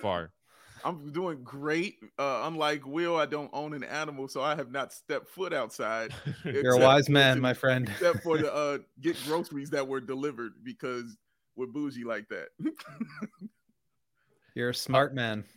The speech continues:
Speaker 1: Yeah.
Speaker 2: Thank you, sir.
Speaker 1: Wise, wise. Um,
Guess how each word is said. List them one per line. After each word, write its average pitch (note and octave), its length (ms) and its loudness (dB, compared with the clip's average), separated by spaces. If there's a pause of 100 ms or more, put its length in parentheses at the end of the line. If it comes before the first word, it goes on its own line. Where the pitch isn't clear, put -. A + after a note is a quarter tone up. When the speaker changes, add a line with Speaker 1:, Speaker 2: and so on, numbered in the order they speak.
(240)
Speaker 1:
Yeah. A2 240 2
Speaker 2:
Thank - 140 -10
you, G2 80 -8
sir. F2+ 100 -10 (180)
Speaker 1:
Wise, G2+ 500 4 (100)
wise. F#2+ 520 2
Um, A#2 420 6